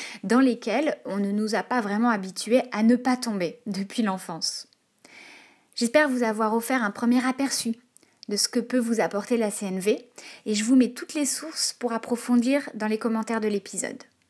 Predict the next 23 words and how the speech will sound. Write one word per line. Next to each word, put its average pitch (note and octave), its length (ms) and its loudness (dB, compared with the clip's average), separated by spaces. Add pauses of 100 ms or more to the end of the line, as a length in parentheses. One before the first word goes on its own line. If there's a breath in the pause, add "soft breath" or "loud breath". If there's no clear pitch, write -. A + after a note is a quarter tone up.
(960)
Je - 60 -8
terminerai C#4 520 4 (460 loud breath)
en F3 60 -10
prenant C#4 340 4
la D#3+ 160 0
liberté, B3 680 -2 (140)
et C4 100 2
oui, G3+ 180 -4 (480 loud breath)
d'inverser D#4 840 2
ce - 160 -4
qu'écrit C4+ 460 -2
le B3+ 140 4
philosophe B3 500 0
Charles B3 300 0
Pépin, A3 400 -2 (480 loud breath)
et A3+ 100 2
je A#3 140 2
dirais C4+ 340 2
que C4 140 -8
prendre E4 460 0
soin A#3 220 -2
de G#3 120 -4
soi G3 400 -6